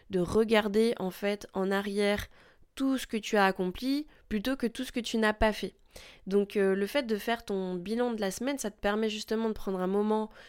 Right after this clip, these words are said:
pour réfléchir encore une fois à tes objectifs que tu t'étais fixés pour la semaine passée,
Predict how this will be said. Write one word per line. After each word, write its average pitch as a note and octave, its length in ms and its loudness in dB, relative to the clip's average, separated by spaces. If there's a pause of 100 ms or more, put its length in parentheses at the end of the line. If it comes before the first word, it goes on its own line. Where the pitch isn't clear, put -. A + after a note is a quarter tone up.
(280)
pour C4 180 -4
réfléchir A#3 540 0
encore G#3+ 260 0
une G3 100 0
fois G3+ 160 -2
à - 20 -4
tes F#3+ 220 -2
objectifs F#3 580 -8
que G3 100 -10
tu - 140 -8
t'étais F#3 280 -4
fixés - 380 -6
pour F#3 160 -2
la F3 140 -2
semaine E3+ 340 -4
passée, F3+ 440 -4